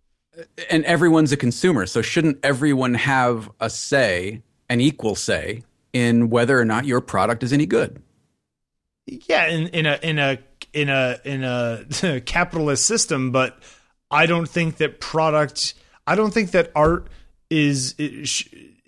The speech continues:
Speaker 2: whether art is good or not, it's not subject to a popularity contest.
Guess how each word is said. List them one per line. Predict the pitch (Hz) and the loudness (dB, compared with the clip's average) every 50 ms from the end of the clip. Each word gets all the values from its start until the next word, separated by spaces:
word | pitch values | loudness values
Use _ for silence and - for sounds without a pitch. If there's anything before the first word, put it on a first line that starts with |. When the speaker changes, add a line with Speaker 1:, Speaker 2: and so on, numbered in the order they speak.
| _ _ _ _ - - _ _ | _ _ _ _ -20 -20 _ _
Speaker 2:
whether | - 160 190 202 214 | -2 0 2 2 2
art | - 180 185 180 | 2 2 2 2
is | 175 147 127 | 2 0 0
good | 120 156 160 | 0 0 0
or | 165 | 0
not, | 165 160 156 156 160 - - | 0 0 0 0 0 -2 -4
it's | 156 123 - | -6 -6 -4
not | 156 160 156 - - | -4 -4 -4 -2 -2
subject | - - 165 156 147 127 147 139 127 - - | -2 0 0 -2 0 0 0 -2 -2 -2 -4
to | - - - 143 139 127 123 123 120 117 113 120 131 - | -6 -4 -2 0 0 2 2 0 0 0 -2 -4 -4 -6
a | 113 117 113 110 | -6 -6 -4 -6
popularity | 92 - - 131 117 120 117 110 110 104 98 98 | -6 -6 -6 -6 -4 -4 -4 -4 -4 -4 -6 -8
contest. | 92 - 95 85 90 - - - - - - - | -10 -12 -14 -14 -14 -14 -16 -14 -14 -14 -16 -16